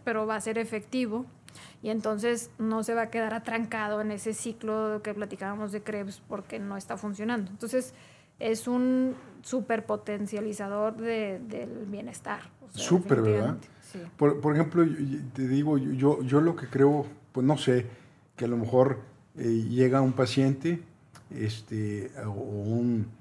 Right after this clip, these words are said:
Speaker 2: paciente tanto en la parte médica o en la parte psiquiátrica o psicológica,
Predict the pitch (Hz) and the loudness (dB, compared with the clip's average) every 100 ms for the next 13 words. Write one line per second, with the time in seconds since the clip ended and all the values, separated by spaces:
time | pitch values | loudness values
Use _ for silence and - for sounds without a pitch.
0 | - _ 120 110 123 120 120 117 113 117 | -20 _ -2 0 -2 -2 0 0 0 -2
1 | 113 123 110 110 113 110 113 110 117 139 | -2 -2 -2 -2 -2 -2 0 2 4 2
2 | 135 151 156 - - - - 110 101 110 | 0 -2 -2 -4 -16 -12 -4 -2 0 -2
3 | 110 120 110 107 104 123 143 - 143 - | -2 -4 -4 -8 -2 2 2 0 -4 -2
4 | 127 107 - 101 107 123 147 175 - 165 | -2 -2 -8 -8 -2 0 0 -2 -6 -6
5 | 170 | -6